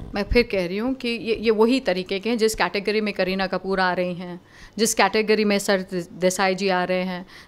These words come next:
ये उन्हीं कैटेगरी के लोग हैं जो अब, अ, ठाकरे आ रहे हैं, जिस कैटेगरी के, अ, बाकी और लोग हैं जो इसमें बॉलीवुड्स में जहाँ पे नाम बात हो रही है, हम कह भी, हम भी कह सकते हैं कि पॉलिटिकल प्रेशर उनके ऊपर है।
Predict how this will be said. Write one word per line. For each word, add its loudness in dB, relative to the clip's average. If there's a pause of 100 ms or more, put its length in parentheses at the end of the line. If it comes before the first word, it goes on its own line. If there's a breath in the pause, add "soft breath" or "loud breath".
(100)
ये 4
उन्हीं 10
कैटेगरी 4
के 2
लोग 2
हैं 2
जो 2
अब, -2 (280)
अ, 4
ठाकरे 2
आ 6
रहे 4
हैं, -2 (300 loud breath)
जिस 6
कैटेगरी 6
के, 6
अ, 4
बाकी 4
और 6
लोग 4
हैं 0
जो 4
इसमें 2
बॉलीवुड्स 4
में 0
जहाँ 2
पे 0
नाम 2 (100)
बात 2
हो -4
रही -4
है, -6 (340 loud breath)
हम 6
कह 6
भी, 0
हम 4
भी 6
कह 6
सकते -2
हैं 0
कि -6
पॉलिटिकल 0
प्रेशर -4
उनके -4
ऊपर -6
है। -14